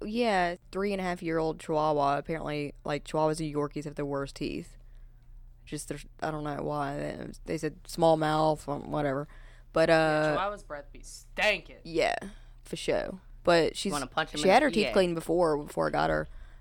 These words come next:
Speaker 1: But, uh, yeah, we're just sick of that stank-ass breath, so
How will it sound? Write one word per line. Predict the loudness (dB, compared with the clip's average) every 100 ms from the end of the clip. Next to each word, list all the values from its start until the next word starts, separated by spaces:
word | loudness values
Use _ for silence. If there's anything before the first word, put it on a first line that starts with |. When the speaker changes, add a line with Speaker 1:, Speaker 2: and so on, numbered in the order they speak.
| -10
Speaker 1:
But, | 0 2 4
uh, | 2 2 0
yeah, | 0 0 0
we're | -2
just | -4 -6 -8 -10 -12
sick | -6 -2 0
of |
that | 0 -2
stank-ass | -2 0 2 2 0 0
breath, | 0 0 -2
so | -2 -2 0 -2